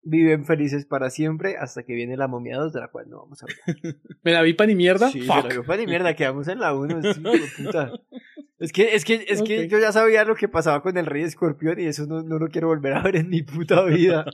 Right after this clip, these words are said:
Speaker 2: <laughs>
Speaker 1: O sea, yo no sé cómo La Roca tuvo una carrera después de esto.
Speaker 2: Es un huevón grande.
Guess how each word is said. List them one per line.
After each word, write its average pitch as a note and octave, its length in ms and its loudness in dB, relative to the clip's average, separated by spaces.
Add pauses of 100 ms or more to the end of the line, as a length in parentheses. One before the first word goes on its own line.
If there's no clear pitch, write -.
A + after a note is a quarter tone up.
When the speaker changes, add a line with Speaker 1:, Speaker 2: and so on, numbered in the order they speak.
Speaker 2:
<laughs> - 680 -6 (420)
Speaker 1:
O F3+ 60 0
sea, G#3+ 80 6
yo A3+ 100 0
no A#3 80 0
sé A3+ 140 2
cómo A#3+ 220 2
La A3+ 100 2
Roca F3+ 320 -4
tuvo F3+ 160 -4
una F#3 160 -2
carrera D3 320 -4
después D#3 500 0
de F#3+ 180 6
esto. D#3+ 280 -2
Speaker 2:
Es - 140 -6
un D3+ 120 -4
huevón E3 340 2
grande. E3 540 -2